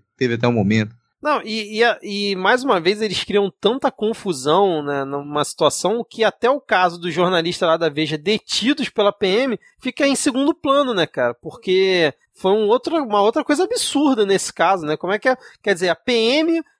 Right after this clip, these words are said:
Speaker 2: ela tá, é, de olho lá na cena do crime, eu a-, eu até entendo que isso seja uma prática normal,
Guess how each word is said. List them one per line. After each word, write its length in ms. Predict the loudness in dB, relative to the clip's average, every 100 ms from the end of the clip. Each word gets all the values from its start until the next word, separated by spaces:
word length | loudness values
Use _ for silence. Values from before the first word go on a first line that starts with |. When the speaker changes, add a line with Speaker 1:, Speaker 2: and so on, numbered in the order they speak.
| -6
Speaker 2:
ela 220 | -2 -2
tá, 500 | -2 -2 0 0 -4 _ -6
é, 340 | 0 2 0
de 220 | -2 -2
olho 320 | 0 0 0 0
lá 160 | 0
na 100 | 0
cena 320 | -2 -2 -2
do 120 | -2 -6
crime, 520 | -4 -2 0 -2 -4 -8
eu 240 | -6 -2
a-, 120 | -4 -2
eu 180 | 0 0
até 200 | 2 0
entendo 380 | 2 0 0
que 80 | -2
isso 140 | -6 0
seja 260 | 0 0
uma 180 | 0 0
prática 480 | 2 2 2 0 0
normal, 560 | 0 0 0 0 0